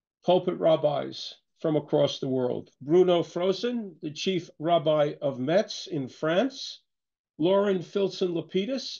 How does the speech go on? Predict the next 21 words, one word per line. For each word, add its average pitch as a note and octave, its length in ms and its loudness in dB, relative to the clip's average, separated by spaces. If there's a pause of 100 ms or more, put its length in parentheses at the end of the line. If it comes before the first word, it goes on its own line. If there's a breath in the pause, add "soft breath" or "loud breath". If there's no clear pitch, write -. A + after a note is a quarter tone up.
of D#3+ 160 -6
the D#3 80 -6
Temple F3 580 -2
in D3+ 140 2
Atlanta, D3+ 680 -2 (100)
a B2 60 -2
Reform A#2+ 560 -4
congregation, A#2 800 -8 (180)
David G3+ 400 4
Seth - 420 -2 (240)
Kirshner G#3+ 680 -2
of D#3+ 120 -4
the D3+ 80 -6
conservative F3+ 680 -2
congregation E3+ 880 -4 (340 loud breath)
Temple F3+ 320 0
Emmanuel E3 840 0
in D3+ 320 -2
northern D#3 360 -4
New C#3 160 -4
Jersey, E3 680 -4